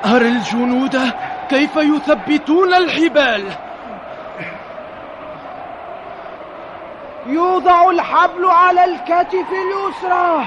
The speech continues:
Speaker 2: ثم يلوى على الذراع الأيسر، هكذا. نعم، يمسك الحبل بكلتا اليدين.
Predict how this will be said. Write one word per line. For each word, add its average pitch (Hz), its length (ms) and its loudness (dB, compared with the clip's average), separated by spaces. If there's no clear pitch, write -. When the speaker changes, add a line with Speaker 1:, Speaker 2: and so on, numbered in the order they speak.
Speaker 2:
ثم 339 340 -2
يلوى 370 440 2
على 359 440 4
الذراع 359 680 0
الأيسر، 381 1000 -2
هكذا. 349 720 0
نعم، 339 540 0
يمسك 370 720 -2
الحبل 359 680 0
بكلتا 381 640 -2
اليدين. 392 1040 2